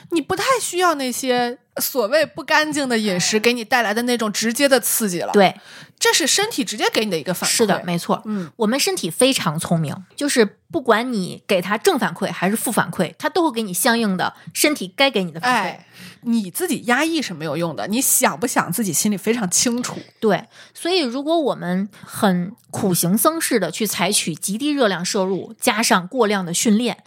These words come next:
Speaker 2: 身体会进入一种自保模式。
Speaker 1: <laughs> 他觉得你快饿死了。
Speaker 2: 对，而且它会导致你逐渐的陷入一种暴食节食的循环模式。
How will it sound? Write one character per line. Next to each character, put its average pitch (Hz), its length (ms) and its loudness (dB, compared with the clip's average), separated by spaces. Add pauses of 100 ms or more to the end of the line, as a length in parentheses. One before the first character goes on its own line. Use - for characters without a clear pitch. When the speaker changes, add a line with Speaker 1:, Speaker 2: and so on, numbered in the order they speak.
Speaker 2:
身 381 340 2
体 - 320 -4
会 254 240 0
进 262 240 -2
入 240 160 0
一 220 140 0
种 - 440 0
自 311 200 -2
保 - 260 -2
模 127 160 -8
式。 - 160 0
Speaker 1:
<laughs> 294 80 -2
他 - 60 -12
觉 453 420 0
得 349 60 -6
你 330 40 -6
快 330 220 4
饿 359 320 0
死 - 220 -2
了。 285 160 2
Speaker 2:
对， 262 260 2 (320)
而 285 160 4
且 208 360 0 (180)
它 370 180 0
会 349 240 -2
导 165 320 0
致 311 220 0
你 175 180 -2
逐 180 300 0
渐 302 180 2
的 202 80 -2
陷 262 260 2
入 240 140 0
一 226 80 0
种 170 260 -6
暴 262 200 2
食 196 260 -2
节 190 240 -2
食 185 220 0
的 190 140 0
循 202 300 0
环 175 220 0
模 175 220 -4
式。 - 300 -6